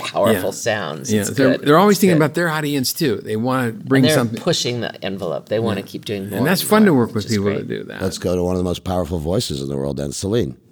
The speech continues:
Speaker 1: Celine, well, she's been amazing because, again, working with her and working with her team, working with the, the people from Solitech, um, they want to create the very purest and best sound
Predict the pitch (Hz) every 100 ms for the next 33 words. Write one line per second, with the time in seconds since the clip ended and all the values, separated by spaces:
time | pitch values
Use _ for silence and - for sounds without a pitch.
0 | _ _ - - - 151 175 180 123 127
1 | 139 156 160 - - - - - 165 190
2 | 147 127 123 120 151 180 104 110 123 123
3 | 147 131 - - 127 156 175 165 123 139
4 | 165 180 131 127 143 143 151 - - -
5 | - 127 156 165 156 135 107 - 143 156
6 | 175 165 127 123 123 120 - 110 101 110
7 | 135 123 120 113 - 127 127 131 147 139
8 | 139 - - - - _ - 131 123 123
9 | 135 135 135 131 139 95 - 170 - 147
10 | 131 127 - - 117 127 143 135 139 160
11 | - - 147 139 139 - - 110 120 -
12 | 127 127 - - - 135 117 107 104